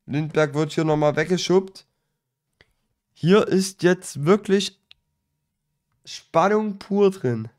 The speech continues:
Hier ist, das Derby ist extrem spannend.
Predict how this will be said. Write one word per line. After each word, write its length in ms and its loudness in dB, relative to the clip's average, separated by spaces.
Hier 200 0
ist, 400 -12
das 320 -6
Derby 640 2
ist 460 -8
extrem 640 -6
spannend. 920 -8